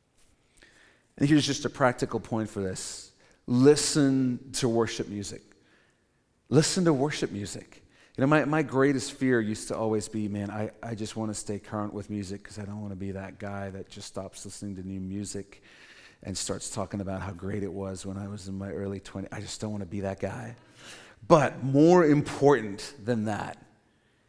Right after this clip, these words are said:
is keeping my spirit fed. It really is. And you will not believe the difference it makes when half or more of the music that you listen to is glorifying to God. It's incredible. I have some of my best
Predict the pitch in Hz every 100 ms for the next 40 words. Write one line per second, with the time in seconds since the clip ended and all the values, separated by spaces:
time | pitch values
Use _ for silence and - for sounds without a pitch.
0 | _ - 113 - 123 120 110 98 - -
1 | 101 95 - 98 107 - - 110 107 107
2 | 110 104 104 104 104 104 110 123 131 131
3 | 120 120 131 135 - 151 123 117 110 98
4 | 92 117 - 120 107 117 113 110 101 95
5 | - - - - - - - - - 104
6 | - 135 - - 139 127 120 110 107 110
7 | 113 101 104 123 113 117 - 117 98 -
8 | 95 85 - - _ 120 110 127 117 117
9 | 104 104 98 95 90 92 - - _ _
10 | _ - - 117 - - 127 120 101 92
11 | 117 120 - 131 107 104 92 107 117 -